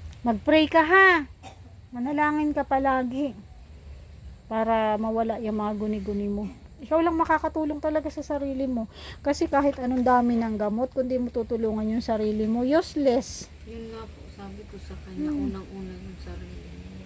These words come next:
Speaker 1: Useless talaga.
Speaker 2: Kasi sabi ko lahat, andito naman ako, kahit ano,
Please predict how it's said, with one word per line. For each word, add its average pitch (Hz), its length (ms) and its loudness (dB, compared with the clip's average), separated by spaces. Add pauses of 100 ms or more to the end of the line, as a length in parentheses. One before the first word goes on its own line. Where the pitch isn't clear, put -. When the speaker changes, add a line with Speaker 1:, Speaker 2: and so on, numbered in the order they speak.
(1040)
Speaker 1:
Useless 254 500 0
talaga. 226 520 0
Speaker 2:
Kasi 196 120 -8
sabi 165 320 -12
ko - 180 -16
lahat, 196 300 -12 (280)
andito 202 480 -10
naman 190 320 -10
ako, 185 180 -16 (100)
kahit 233 360 -12 (100)
ano, 208 180 -14